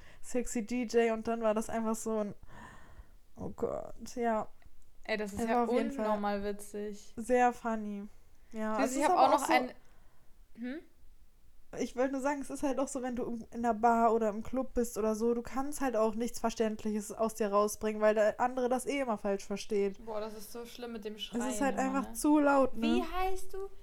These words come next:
Speaker 2: „Dreiundzwanzig.“ „Nein,
Speaker 1: Oh.
Speaker 2: wie heißt du?“
Speaker 1: <laughs>
Speaker 2: „Was?“
Speaker 1: Oh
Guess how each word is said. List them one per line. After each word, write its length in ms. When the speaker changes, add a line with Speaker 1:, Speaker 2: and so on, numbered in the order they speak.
Speaker 2:
„Dreiundzwanzig.“ 1300
„Nein, 400
Speaker 1:
Oh. 460
Speaker 2:
wie 80
heißt 480
du?“ 840
Speaker 1:
<laughs> 200
Speaker 2:
„Was?“ 880
Speaker 1:
Oh 220